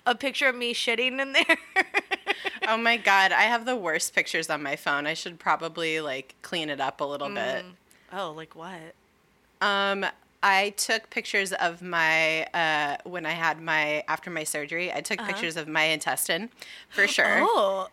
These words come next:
Speaker 1: that's all right.
Speaker 2: And, yeah, well, I just wanted to, like, be like,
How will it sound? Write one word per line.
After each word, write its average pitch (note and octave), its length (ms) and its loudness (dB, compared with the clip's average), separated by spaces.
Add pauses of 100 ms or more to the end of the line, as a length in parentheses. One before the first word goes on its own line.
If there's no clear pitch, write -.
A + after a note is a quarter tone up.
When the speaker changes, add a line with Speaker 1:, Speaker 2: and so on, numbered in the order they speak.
Speaker 1:
that's B4+ 240 2
all G#3 80 6
right. A3 260 6
Speaker 2:
And, - 200 -4 (480)
yeah, F#4+ 360 4
well, D4+ 120 4
I E4 140 6
just F#4+ 180 -4
wanted D4+ 220 4
to, A3+ 100 -2
like, G3 220 2
be G3+ 140 -2
like, E3 360 0